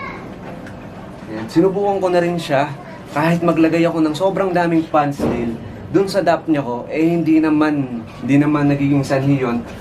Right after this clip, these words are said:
para mag-crush yung aking dap niya. <clears throat> May sabit. So, hindi naka-, hindi nakasira to ng, ng, ng, ng tubig or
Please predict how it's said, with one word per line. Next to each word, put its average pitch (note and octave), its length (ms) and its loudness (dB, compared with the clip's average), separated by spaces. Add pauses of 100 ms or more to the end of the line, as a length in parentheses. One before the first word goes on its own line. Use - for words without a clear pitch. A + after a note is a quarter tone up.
para D#3+ 320 2
mag-crush C#3+ 640 -2
yung D#3+ 160 -4
aking D3 320 4
dap A#2 160 4
niya. A#2+ 320 -4 (1120)
<clears throat> - 1040 -2
May A2+ 80 0
sabit. A#2+ 400 2 (1800)
So, G3+ 160 2 (640)
hindi F#3 220 2
naka-, F3+ 400 2
hindi E3+ 180 -4
nakasira E3 640 0
to D3+ 80 -4
ng, C#3+ 560 -2
ng, C#3+ 220 0 (160)
ng, C3+ 160 -2 (320)
ng C3+ 140 0 (280)
tubig E3+ 400 4 (160)
or C#3 400 0